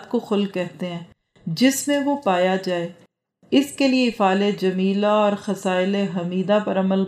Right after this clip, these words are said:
پیرا ہونا آسان اور سہل ہو جائے۔ بڑی مشکل تفسیر کبیر ہے اصل میں، اس کی یہ quotation ہے، یعنی ایسا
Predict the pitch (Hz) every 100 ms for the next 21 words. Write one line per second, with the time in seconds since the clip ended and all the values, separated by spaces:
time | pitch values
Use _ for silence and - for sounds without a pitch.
0 | - - 185 185 185 180 185 208 214 -
1 | _ - 196 196 185 185 196 196 175 185
2 | 180 170 165 170 - 196 196 190 190 -
3 | 220 214 214 - - 190 214 208 196 180
4 | 214 214 180 202 185 220 - - - 196
5 | 190 185 175 170 190 190 220 240 - -
6 | _ _ _ - 226 233 262 269 - _
7 | - - 226 240 - 294